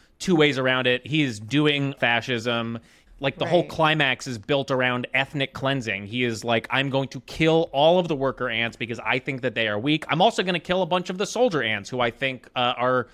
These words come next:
Speaker 1: loyal to the queen." So he's also doing a coup in the middle of all of this, um, which I was like, I was blown a-, again, this is not a kid's movie. At some point, he sends all of the soldier ants to, uh, a battle against the termites, which is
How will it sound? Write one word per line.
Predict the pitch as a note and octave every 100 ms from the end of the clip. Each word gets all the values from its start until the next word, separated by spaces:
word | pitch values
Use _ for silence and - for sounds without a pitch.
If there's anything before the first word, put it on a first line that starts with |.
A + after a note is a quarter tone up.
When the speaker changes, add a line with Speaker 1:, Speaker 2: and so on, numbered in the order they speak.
| - _ -
Speaker 1:
loyal | B2 D3+ C#3+ C#3
to | - C#3 C3+ C3 B2+
the | B2
queen." | - B2+ G#2
So | B2+
he's | D3
also | D#3 D3+
doing | D3+ C#3+
a | A#2+
coup | - - F3 C3+ B2
in | B2 A#2+
the |
middle | C3 C#3 A2+
of | G#2
all | G2 F#2
of | G2+
this, | G2+ G2+ - - _ _ -
um, | A#2 A#2 A2+
which | C3+ C3+ -
I | D#3+ A#3+
was | C4 G#3+
like, | G#3 F#3 - _ _ - -
I | A#3
was | A#3
blown | C3+ - A3+ A3+
a-, |
again, | D3+ D#3+ G3+
this | D3+ E3
is | F3 C3
not | D3+ D3+ -
a | B2+
kid's | D#3 D#3 B2+
movie. | A2 G2+ G2 G2 - - -
At | C3 -
some | F3
point, | E3 E3
he | D#3
sends | - D3 D3+
all | C#3+ C#3+
of | C3
the | B2+
soldier | - C#3+ C3 C#3+
ants | C3+ C#3 -
to, | - C3+ C3 B2 C3
uh, | A#2+ A#2
a | B2 A#2
battle | A#2 A#2+ C3 B2+
against | A#2+ B2 -
the | G#2+
termites, | - D#3+ E3+ E3+ E3 -
which | B2 B2+
is | C3 B2 A#2+